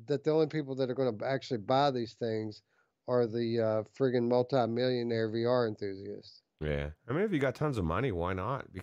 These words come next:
Speaker 2: something cool to check out. I can't imagine strapping them on every time I wanted to play, 'cause let's be real, what, uh, you know, I mean, it's just like everything else. What applications can I use these on?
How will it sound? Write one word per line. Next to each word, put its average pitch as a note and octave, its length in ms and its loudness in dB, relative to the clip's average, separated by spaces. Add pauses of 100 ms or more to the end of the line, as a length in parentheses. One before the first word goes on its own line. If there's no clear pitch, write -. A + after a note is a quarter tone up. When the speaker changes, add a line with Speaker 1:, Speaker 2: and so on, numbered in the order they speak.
Speaker 2:
something - 300 -6
cool A#2 240 -4
to F2 60 -12
check F#2 340 -6
out. F2+ 320 -2
I F2+ 140 0
can't F#2+ 340 -4
imagine E2+ 540 -2
strapping E2+ 560 -4
them D#2 180 -6
on F2+ 180 -2
every D#2 200 -4
time E2 200 -8
I D#2 60 -4
wanted D#2 320 -6
to D2 80 -12
play, C3 320 -4
'cause D#2 300 -10 (640)
let's - 140 -12
be G2 160 -2
real, F2+ 460 2
what, F#2+ 320 0 (680)
uh, F2 180 -8
you F2+ 140 -6
know, D#2+ 220 -6 (100)
I F2+ 100 -10
mean, F2 260 -6 (100)
it's F2 160 -6
just C#3 160 -6
like G#2+ 140 0
everything E2+ 360 0
else. D2+ 300 -6
What A2 140 -2
applications F#2+ 720 -4
can E2+ 140 -10
I D#2 60 -2
use E2 280 -2
these D#2 220 -6
on? D2 240 -14